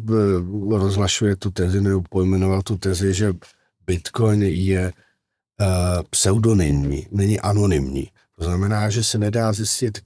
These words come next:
kdo ty peníze, kdo ty bitcoiny vlastní, ale dá se sledovat a každý, kdo je v, eh, v tom ekosystému, vidí, jak se ty peníze jako pohybujou. A pro prozrazení nebo k identitě dochází teprve tehdy, pokud se ta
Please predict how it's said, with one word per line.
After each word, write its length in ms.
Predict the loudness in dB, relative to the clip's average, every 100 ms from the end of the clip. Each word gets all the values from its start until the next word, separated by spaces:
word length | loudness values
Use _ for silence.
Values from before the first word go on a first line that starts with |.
| -18
kdo 420 | -8 -2 0 0 -6 _ -6
ty 120 | -4
peníze, 580 | 0 0 2 2 2 -2 -4 -4
kdo 180 | -2 -2
ty 100 | -2
bitcoiny 440 | -4 -2 0 0 2
vlastní, 460 | 0 -2 -2 -2
ale 220 | 0 -2
dá 200 | -2 -2
se 160 | -2 -2
sledovat 600 | -2 -2 0 0 -2 -4
a 40 | -4
každý, 520 | -4 -4 -2 -2 0
kdo 440 | -2 -2 0 0 0
je 200 | -2 -4
v, 160 | -8 -18 _ _ _ _ _ -4
eh, 320 | -2 -2 -4
v 80 | -2
tom 140 | -2
ekosystému, 680 | 0 -2 -2 -2 -2 0 0
vidí, 360 | 0 -2 -2 0
jak 220 | 0 -2
se 120 | -6
ty 120 | -4 -2
peníze 380 | 0 0 0
jako 220 | -2 -4 -4
pohybujou. 560 | -2 -2 -2 -4 -6 -12 -20 _ _ _
A 100 | -4
pro 260 | 0 0 0 -2 _
prozrazení 840 | -2 0 2 2 2 2 4 4 4
nebo 260 | 2 0
k 100 | -4
identitě 800 | 0 0 0 -2 -6 -2 -2 0
dochází 480 | -2 -2 -2 -2 -2
teprve 340 | -2 0 -2
tehdy, 320 | 0 0 0
pokud 320 | -2 -4 -4 -2
se 80 |
ta 100 | -2